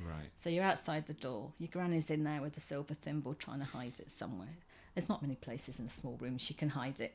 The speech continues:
Speaker 1: Mm.
Speaker 2: but we, we, we love it. <laughs> I remember this well. And it's a silver, it's not even silver. Anyway, she hides it. And, um, you know,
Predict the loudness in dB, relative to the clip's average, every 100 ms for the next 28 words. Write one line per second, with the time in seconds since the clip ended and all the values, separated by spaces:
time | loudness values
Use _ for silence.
0 | -4 4 4 4 0 0 -2 -10 2 4
1 | 8 8 8 6 8 12 12 12 12 12
2 | 4 6 6 8 6 4 4 2 2 0
3 | -2 -4 0 2 2 4 4 4 2 0
4 | 0 0 4 6 6 4 -2 0 10 12
5 | 12 12 12 12 12 12 8 8 2 -6
6 | -6 -6 -10 6 12 12 12 12 12 12
7 | 12 12 10 10 8